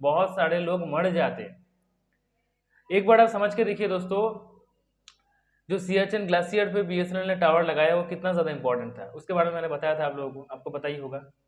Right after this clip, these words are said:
आज के इस वीडियो में मैं बताने वाला हूँ उत्तरकाशी के जो tunnel rescue है उसके बारे में। अगर आप India में रहते हैं तो आपको तो इसके बारे में पता ही होगा। ट्वेल्थ November से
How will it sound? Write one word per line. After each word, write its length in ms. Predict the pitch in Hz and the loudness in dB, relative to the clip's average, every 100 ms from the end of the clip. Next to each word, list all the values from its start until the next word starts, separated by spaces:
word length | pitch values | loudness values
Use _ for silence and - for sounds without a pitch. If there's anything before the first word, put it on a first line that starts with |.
| _ _ _ _ 147 | _ _ _ _ 2
आज 240 | 185 - | 2 2
के 80 | 262 | 0
इस 120 | 233 | 2
वीडियो 180 | 240 247 | 6 6
में 60 | |
मैं 120 | 240 233 | 4 4
बताने 260 | 214 220 | 4 4
वाला 220 | 226 220 220 | 6 6 6
हूँ 100 | 247 | 4
उत्तरकाशी 640 | 240 226 214 208 190 214 | 4 2 2 2 2 -4
के 220 | 196 226 226 | 0 2 2
जो 220 | 220 220 220 - | 4 4 2 -2
tunnel 340 | 165 190 208 | 0 0 0
rescue 300 | 196 180 202 | -2 -4 -6
है 100 | 196 | -2
उसके 260 | 196 180 160 | -2 -2 -2
बारे 180 | 123 104 | -2 -4
में। 120 | - - _ _ _ | -10 -20 _ _ _
अगर 200 | 135 160 | -2 2
आप 120 | 190 180 | 2 2
India 260 | 170 180 | 4 6
में 100 | 185 | 6
रहते 260 | 170 151 180 | 4 2 0
हैं 160 | 160 143 170 | 0 -2 -2
तो 120 | - | -4
आपको 180 | 160 - | -4 -4
तो 80 | 175 | -6
इसके 200 | 180 180 | -6 -4
बारे 140 | 165 | -2
में 100 | 170 | -4
पता 160 | 160 175 | -4 -2
ही 80 | 180 | -2
होगा। 220 | 175 180 - _ _ _ _ _ _ | -2 -4 -8 _ _ _ _ _ _
ट्वेल्थ 300 | 196 220 226 202 | 6 6 6 0
November 460 | 180 190 196 196 | 0 0 2 2
से 200 | 185 185 | 2 0